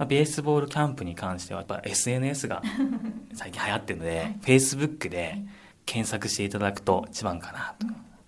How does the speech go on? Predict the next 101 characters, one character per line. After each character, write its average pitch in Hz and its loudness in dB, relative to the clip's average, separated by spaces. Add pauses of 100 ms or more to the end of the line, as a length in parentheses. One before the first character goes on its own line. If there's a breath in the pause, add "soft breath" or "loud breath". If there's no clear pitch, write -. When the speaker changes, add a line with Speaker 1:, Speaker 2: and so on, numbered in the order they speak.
(100)
Speaker 2:
情 180 -6
報 170 -10
が 165 -10
載 170 -6
っ - -12
て - -4
る 165 0
わ 151 4
け 120 8
で 120 10
す - -
ね。 - -
Speaker 1:
載 123 4
っ - -8
て 127 12
ま 110 12
す - 4
ね。 - 6
Speaker 2:
わ - -2
か - -8
り 196 -2
ま 202 4
し 202 2
た。 196 -2
じ 202 -2
ゃ - 4
あ - 2
ち 226 0
ょ 269 2
っ - -8
と 233 -2
興 349 2
味 285 8
が 240 8
あ 233 8
る 233 6
方 214 0
は 196 4
ね、 214 6
ぜ 214 4
ひ 190 0
検 202 6
索 196 -2
を 202 4
し 202 0
て 196 0
い 185 -10
た 196 2
だ 196 2
い 190 -2
て、 190 6
早 214 2
め 240 4
に 240 4
ね、 311 4
Speaker 1:
は 339 0
い。 - -8
Speaker 2:
ち 214 0
ょ - -6
っ - -6
と 175 2
予 170 2
定 175 0
を - 2
立 202 -2
て 196 -2
て 180 -4
い - -4
た 180 -2
だ 180 -2
き - -12
た 214 4
い 202 4
と 196 -4
思 208 2
い 214 4
ま 214 4
す。 208 2
Speaker 1:
は 165 8
い。 - 2
Speaker 2:
じ - -4
ゃ - 0 (300 loud breath)
あ - 10
今 294 10
お - 8
話 320 6
を 330 4
伺 330 4
っ 330 4
て 320 2
き 311 -2
た 247 2
そ 220 4
の 190 8
森 440 6
田 508 4
さ 403 2
ん 359 0
に 392 4
Speaker 1:
は 147 6
い。 - 2